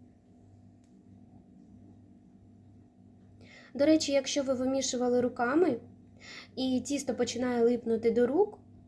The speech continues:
борошно не додавайте. Не потрібно забивати тісто борошном. В краще змочіть руки олією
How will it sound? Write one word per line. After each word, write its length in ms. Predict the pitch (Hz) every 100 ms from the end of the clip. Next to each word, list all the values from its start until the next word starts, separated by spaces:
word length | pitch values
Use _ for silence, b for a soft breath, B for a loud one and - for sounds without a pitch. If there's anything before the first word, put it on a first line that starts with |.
| - -
борошно 600 | 226 262 370 370 240 226
не 140 | 277
додавайте. 720 | 302 294 269 226 202 202 - - - - - - - -
Не 140 | 240 269
потрібно 480 | 320 320 269 226
забивати 500 | 208 214 214 208 208
тісто 320 | 202 208 208 185
борошном. 600 | 190 190 190 - 214 - - - - - B B B B B
В 120 | 226 214
краще 520 | 294 330 415 - 302
змочіть 460 | 277 285 311 294
руки 560 | 285 285 - 262 254 254
олією 680 | 247 269 311 381 381 359